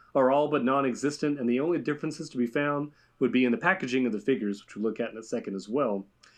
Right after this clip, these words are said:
Some cards in this line simply say The Dark Knight,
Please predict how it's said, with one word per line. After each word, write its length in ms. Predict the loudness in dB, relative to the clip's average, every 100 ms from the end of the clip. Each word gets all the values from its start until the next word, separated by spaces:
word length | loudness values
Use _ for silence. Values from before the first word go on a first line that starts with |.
| -20 _
Some 200 | 2 2
cards 340 | 4 4 4 2
in 80 |
this 180 | -2 0
line 240 | 0 0 -2
simply 340 | -2 0 0
say 160 | 0 0
The 100 | 2
Dark 200 | 2 2
Knight, 320 | 0 0